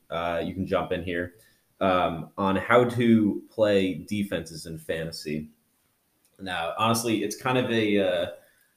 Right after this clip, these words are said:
it's kind of a, a dancing act, streaming defenses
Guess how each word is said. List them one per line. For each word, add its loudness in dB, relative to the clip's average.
it's -8
kind 0
of 2
a, 6
a 0
dancing 0
act, -4
streaming -2
defenses -8